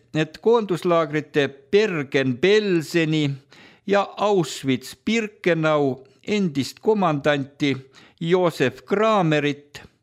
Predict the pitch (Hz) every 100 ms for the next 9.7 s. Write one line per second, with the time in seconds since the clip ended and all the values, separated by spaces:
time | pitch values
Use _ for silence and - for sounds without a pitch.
0 | _ - - - _ - 240 233 - -
1 | 185 165 131 151 143 170 165 135 147 139
2 | 135 180 180 160 143 - 147 143 - 127
3 | - 135 120 196 190 147 - 143 135 139
4 | 123 123 123 151 139 - 214 220 - 170
5 | 156 139 143 135 - _ _ _ _ _
6 | _ _ _ _ _ _ _ 240 247 233
7 | 175 156 160 - - 240 - - 156 156
8 | 147 - 214 233 185 147 135 - - 247
9 | 233 160 151 151 113 92 92